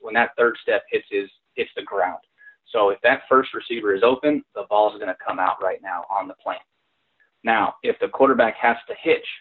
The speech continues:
or reset off of the step, it's not open, he can see that as he's processing the information. So he hits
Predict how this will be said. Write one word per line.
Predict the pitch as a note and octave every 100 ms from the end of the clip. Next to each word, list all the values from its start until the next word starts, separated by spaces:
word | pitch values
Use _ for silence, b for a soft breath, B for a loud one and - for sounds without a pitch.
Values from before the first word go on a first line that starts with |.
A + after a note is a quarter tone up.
| _ _ _ _ _ _
or | A2+
reset | A2 C#3+ D#3+ A#2 F2+ -
off | A2+ A2
of | A2
the | A2 - _ _
step, | C3 A#2+ A#2
it's | A#2+ B2
not | A#2 G#2+
open, | D#3 E3+ G2+ G2+ - b b b _
he | - C4
can | B2+ A#2 -
see | F#3
that | B2+ G#2+ G#2+
as | B2 A#2
he's | A#2+ -
processing | C#3+ C#3 - A2 - G#2+ G#2+
the | A#2
information. | A2 A2 A2+ A#2 A#2 F#2+ F#2+
So | G#2 G#2
he | D#3+
hits | C#3+ C#3